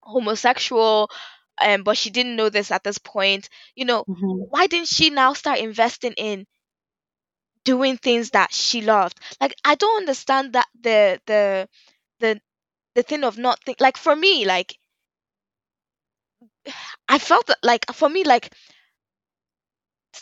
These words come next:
Speaker 1: not just starting this podcast, not just, like, doing other things in my life. Like, I've done things in my life just to ki-, kinda keep me going, keep me busy, so I'm not, like, you know, thinking too much or,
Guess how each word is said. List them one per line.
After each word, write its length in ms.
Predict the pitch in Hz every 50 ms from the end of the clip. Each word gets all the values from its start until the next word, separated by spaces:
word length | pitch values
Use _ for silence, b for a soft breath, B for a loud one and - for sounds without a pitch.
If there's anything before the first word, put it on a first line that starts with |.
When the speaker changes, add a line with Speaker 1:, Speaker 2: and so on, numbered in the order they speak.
| - _ 240 240 226 _ 247
Speaker 1:
not 220 | 262 339 370 349
just 180 | - 381 - -
starting 300 | - 294 269 285 285 262
this 160 | 262 262 -
podcast, 840 | - - - 262 240 254 - - - - 269 262 240 240 262 - 269
not 180 | 269 269 -
just, 260 | - 285 269 - -
like, 220 | 254 226 220 202 -
doing 200 | 262 269 269 254
other 240 | 240 233 240 240 240
things 280 | - 269 247 240 214
in 100 | 220 208
my 160 | 202 196 196
life. 320 | 190 202 226 240 214 226 B B B B B
Like, 120 | - - 240
I've 180 | 262 240 - - _
done 220 | 285 285 359 415 -
things 280 | - 311 302 277 254
in 80 | 240 233
my 120 | 220 220
life 200 | 226 240 247 -
just 260 | - 254 294 - - -
to 120 | 302 254 - _
ki-, 140 | - 302 -
kinda 300 | - 277 285 302 277 262
keep 280 | - - - 302 247 -
me 320 | 254 269 294 277 262 247 B B B B B B _
going, 340 | - 277 285 277 277 277 269
keep 200 | - 302 - -
me 100 | 254 262
busy, 400 | 220 220 254 262 277 240 262 240
so 120 | - 311
I'm 160 | 277 277 262 254
not, 140 | 269 269
like, 280 | 262 240 220 202 - B B B B B B B _ _ _ _
you 100 | 262 294
know, 300 | 247 220 208 196 196 - _ _ _
thinking 360 | - 302 302 - - 302 285
too 180 | - - 294 269
much 400 | 247 247 247 240 269 - - 277
or, 500 | 262 233 220 208 202 202 190 190 190